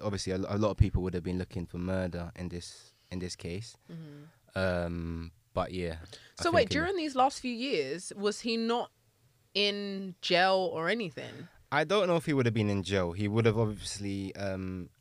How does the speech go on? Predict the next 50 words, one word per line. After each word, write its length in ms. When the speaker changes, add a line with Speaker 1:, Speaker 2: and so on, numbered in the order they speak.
Speaker 1:
they 100
would 120
have 140
brought 180
proceedings 500
against 320
him, 80
'cause 100
I 40
remember 280
when 160
it 60
happened, 540
th-, 180
Speaker 2:
Okay. 220
Speaker 1:
we 100
knew 160
the 80
facts 460
as 160
they 120
were. 180
So 140
he 100
would 180
have 180
been 180
investigated 720
during 220
that 120
process. 500
Speaker 2:
Hmm. 280
Speaker 1:
And 140
yeah, 80
sometimes 500
it 80
can 120
just 160
take 220
a 100
while 300
for, 380
um, 340
especially 400
with 120
this 120
covid 340
thing, 260
for 140
the, 120